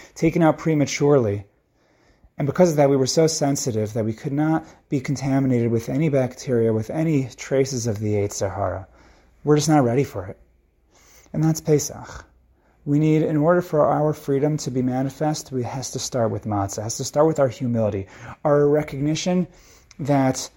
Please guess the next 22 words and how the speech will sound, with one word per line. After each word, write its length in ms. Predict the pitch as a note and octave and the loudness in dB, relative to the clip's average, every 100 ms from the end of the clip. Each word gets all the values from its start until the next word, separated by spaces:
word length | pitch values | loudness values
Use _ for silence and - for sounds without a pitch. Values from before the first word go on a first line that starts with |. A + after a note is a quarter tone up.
| _ _ _ _ - - | _ _ _ _ -18 -8
we 720 | C#3+ C3+ E3+ F#3+ F#3+ F#3+ - _ - | -4 0 2 4 4 2 -4 _ -4
did 120 | D#3 | 2
not 200 | D#3 C#3+ | 4 6
do 160 | D3 | 4
this 220 | D3+ D3+ C3 | 4 2 2
on 160 | A2+ | -2
our 220 | G2+ G2 | -2 -4
own. 260 | F#2 F2+ F#2 _ _ _ _ D3 | -4 -6 -12 _ _ _ _ -2
We 260 | C3+ D3 | 4 4
were 260 | B2+ D3 F#3 | 6 4 4
not 360 | C#3+ G#2+ - | 2 0 -2
independent, 720 | C3 A2 - G#2+ F#2 F#2 G2 - _ _ _ _ - | -6 -6 -6 -10 -10 -12 -14 -20 _ _ _ _ -2
and 220 | D3+ C#3 C3+ | 2 4 2
we 80 | |
could 300 | B2+ - F3+ | 0 0 2
not 220 | D3+ A#2 G#2+ | 4 2 0
be 120 | A2 | -2
independent, 500 | G#2 G#2 G#2+ G#2 A2+ | -2 -6 -6 -4 -2
not 220 | A#2 B2 | 0 0
at 140 | A#2 | 0
that 200 | G#2 G2 | -2 -6
time. 360 | - G#2 F#2 | -6 -8 -8